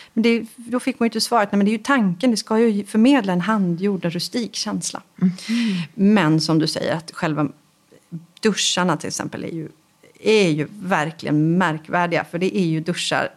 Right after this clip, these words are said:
Speaker 1: som är rundspolande. Det vill säga att det kommer vatten uppifrån,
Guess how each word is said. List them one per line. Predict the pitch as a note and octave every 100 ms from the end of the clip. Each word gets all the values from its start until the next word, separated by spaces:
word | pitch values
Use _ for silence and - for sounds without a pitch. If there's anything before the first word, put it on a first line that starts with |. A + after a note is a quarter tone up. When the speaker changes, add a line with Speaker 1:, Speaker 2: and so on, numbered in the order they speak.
| _
Speaker 1:
som | - - D#3+ D3 -
är | D#3 D3+ D3+ -
rundspolande. | F3 G3+ A3 D#3 - B3 C#4+ D#3+ B2 -
Det | -
vill | F3+
säga | F3
att | E3+
det |
kommer | D#3+ E3 D#3
vatten | E3+ - - E3 - _ _
uppifrån, | - B3 - G#3+ A3+ G#3+ A3